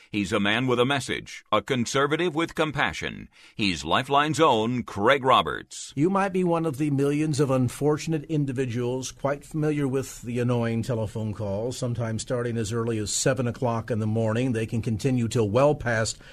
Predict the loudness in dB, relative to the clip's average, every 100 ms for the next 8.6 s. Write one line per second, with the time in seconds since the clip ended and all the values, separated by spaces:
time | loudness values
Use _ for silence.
0 | -16 -4 -2 2 4 2 2 2 2 2
1 | 0 -2 -10 -20 -12 -2 4 6 6 6
2 | 6 6 6 6 6 6 6 2 4 4
3 | 4 2 2 2 2 0 -2 -4 0 2
4 | 0 0 0 0 4 4 6 6 4 4
5 | 4 4 4 4 4 2 4 4 6 6
6 | 6 6 6 4 4 2 2 0 2 4
7 | 6 4 4 6 6 6 4 2 2 4
8 | 4 4 2 2 2